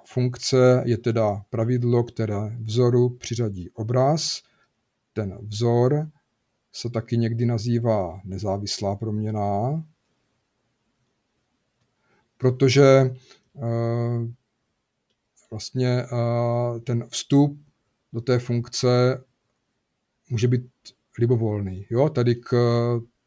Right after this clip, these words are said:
fun-, eh, síla, která působí na ten strom, tak ta může nabývat relativně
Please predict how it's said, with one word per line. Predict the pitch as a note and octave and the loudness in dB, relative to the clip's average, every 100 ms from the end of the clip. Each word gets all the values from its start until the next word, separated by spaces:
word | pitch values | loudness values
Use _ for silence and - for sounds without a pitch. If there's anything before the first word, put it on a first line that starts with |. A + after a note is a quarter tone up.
| - | -10
fun-, | B2 A#2+ A2+ A#2 A#2 | -8 -6 -4 -4 -2
eh, | |
síla, | A2+ - B2+ C3 | -2 2 2 2
která | B2+ B2 A#2+ A#2 | 0 2 4 4
působí | A2+ A#2+ - A#2 A#2 A#2 | 0 -8 -4 -2 0 0
na | |
ten | A2+ A#2 | 0 -4
strom, | A2 - A2 G#2+ A2+ A#2+ _ _ _ | -4 -4 0 0 -2 -6 _ _ _
tak | G#2+ G#2 G#2+ - | 0 2 0 -4
ta | A2 G#2 | -4 -2
může | G#2 G#2+ | -2 -2
nabývat | A2+ A2 A2 A2 A2 - | -2 0 0 2 0 -2
relativně | A2+ A2+ A2 A#2 A2+ A#2 | -2 0 -2 -2 -2 0